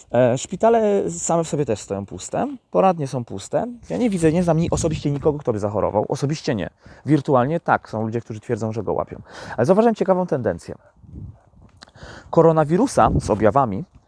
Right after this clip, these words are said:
łapią dokładnie ci, którzy od początku się go boją, bo to są moi znajomi i którzy wierzą w to, że on istnieje i, i zaczęli żyć strachem. Ta grupa moich znajomych, którzy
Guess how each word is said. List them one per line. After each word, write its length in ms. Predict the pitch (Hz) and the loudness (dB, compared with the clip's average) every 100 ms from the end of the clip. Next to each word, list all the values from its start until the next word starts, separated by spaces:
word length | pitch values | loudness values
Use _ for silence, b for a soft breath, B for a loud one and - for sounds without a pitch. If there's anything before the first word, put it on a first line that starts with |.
| B B 120 | B B 4
łapią 360 | 151 - 143 - | 4 4 -4 -2
dokładnie 500 | 156 - 254 - 302 | -2 4 4 4 -4
ci, 340 | - 170 220 - _ - | -2 -4 -6 -10 _ -16
którzy 340 | - 175 - | 0 2 4
od 100 | - | 2
początku 500 | - - 196 - 180 | 0 0 -2 0 -2
się 140 | 175 135 | 0 0
go 100 | 131 | 0
boją, 420 | 113 110 147 277 _ _ _ _ _ _ _ | 2 2 0 -4 _ _ _ _ _ _ _
bo 80 | - | -4
to 80 | 196 | -4
są 140 | 185 | -2
moi 180 | 190 196 | 0 0
znajomi 520 | 180 185 156 98 82 - _ | 0 0 0 -4 -8 -20 _
i 100 | 320 | -14
którzy 340 | 131 - 190 185 | -14 -6 -2 0
wierzą 360 | 180 196 170 | 2 2 0
w 80 | 160 | -6
to, 120 | - | -6
że 160 | 165 160 | -2 -2
on 120 | 156 | 0
istnieje 420 | 156 - 139 131 | -4 -6 -6 -6
i, 320 | 165 165 156 143 | -4 -4 -6 -4
i 20 | |
zaczęli 280 | 147 - 147 | -6 -4 -4
żyć 200 | 139 - | -6 -8
strachem. 420 | - 85 95 - 95 _ _ B B B B B B | -6 -6 -6 -14 -20 _ _ B B B B B B
Ta 120 | 175 | 4
grupa 280 | 208 277 214 | 4 6 6
moich 260 | 202 208 185 | 6 2 0
znajomych, 340 | 175 185 180 | 0 0 -2
którzy 420 | - - 160 165 | -6 -8 -4 0